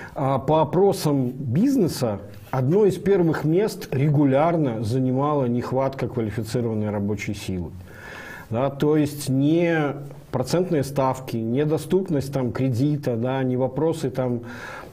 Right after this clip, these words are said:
а, неопределённости с курсом там или ещё чего-то. То есть, а такие вот вещи, которые действительно влияют на долгосрочные темпы роста. Но не является ли такой ответ всё-таки, а, то есть не появляется ли запрос на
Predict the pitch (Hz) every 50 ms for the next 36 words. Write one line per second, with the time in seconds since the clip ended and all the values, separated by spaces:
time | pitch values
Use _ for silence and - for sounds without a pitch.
0 | - - 104 117 113 120 120 120 120 123 127 139 135 135 139 131 131 143 147 160
1 | 165 160 143 135 139 143 131 120 - - - 156 175 170 147 - - 131 120 -
2 | 127 120 120 120 117 117 120 - - 185 160 - - 117 104 95 92 90 - -
3 | - - - 90 90 - - 101 98 107 - 120 120 - 170 180 180 160 139 -
4 | - 147 175 - - - 151 123 - 117 - - 135 135 139 139 135 127 110 -
5 | - 127 113 - - 160 180 190 - 180 156 143 131 123 123 123 120 131 135 135
6 | 135 123 - 120 110 107 117 113 113 120 - - 123 123 117 - 120 113 104 -
7 | 117 113 107 110 131 123 120 101 - - 113 113 131 165 226 269 247 147 - -
8 | - - - - - - - - - - - - - - - - - - 117 131
9 | 143 147 151 143 143 151 175 208 247 247 - - 254 262 220 - 202 196 - 214
10 | 214 185 160 - - 170 202 240 240 - - - - 208 220 214 190 185 - -
11 | 180 165 165 156 151 - - - 131 131 135 135 139 135 131 - - - - -
12 | - - - 151 143 143 160 151 139 160 175 165 156 165 190 202 196 185 170 -
13 | - 165 147 143 - - 160 147 143 170 185 190 185 180 185 151 143 139 139 139
14 | 135 131